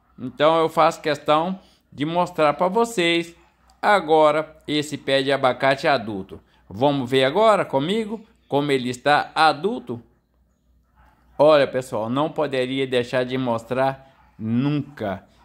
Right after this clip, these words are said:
Segurou bastante abacate, tá? Olha pra vocês verem. E faz importante lembrar também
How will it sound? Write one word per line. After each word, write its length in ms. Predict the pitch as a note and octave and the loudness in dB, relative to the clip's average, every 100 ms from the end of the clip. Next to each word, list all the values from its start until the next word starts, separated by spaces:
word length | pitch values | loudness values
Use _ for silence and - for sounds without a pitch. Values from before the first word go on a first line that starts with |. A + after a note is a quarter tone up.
| _ | _
Segurou 680 | - - C#3+ B2 C3 C3+ D3 | -16 -6 -6 -2 -2 0 -2
bastante 960 | B2+ D#3 C3+ - _ C#3+ D#3+ D#3 - | 0 0 0 -10 _ -2 -2 -2 -4
abacate, 640 | A#2 A#2 A2 - F#2 E2+ - | -2 -2 -4 -6 -6 -8 -2
tá? 540 | C#3+ D#3 D#3 - _ _ _ _ _ _ _ _ _ _ _ _ _ _ _ _ _ | 2 2 0 -14 _ _ _ _ _ _ _ _ _ _ _ _ _ _ _ _ _
Olha 240 | B2 B2+ C3+ | 0 2 0
pra 140 | C3+ | -4
vocês 420 | D#3 C3+ C#3+ A#2 | -4 -6 -6 -6
verem. 260 | A#2 G2 F#2+ _ _ _ _ _ _ _ _ _ - | -6 -8 -10 _ _ _ _ _ _ _ _ _ -8
E 80 | C3 | 0
faz 280 | F3 G3 | 4 4
importante 600 | G#3+ G3+ G3+ F#3+ G3 F#3+ F3 | 0 0 0 0 -4 -4 -4
lembrar 380 | E3 D#3 E3 | -4 2 0
também 560 | E3 C#3 D3 E3+ C3+ | 2 -2 0 -2 -4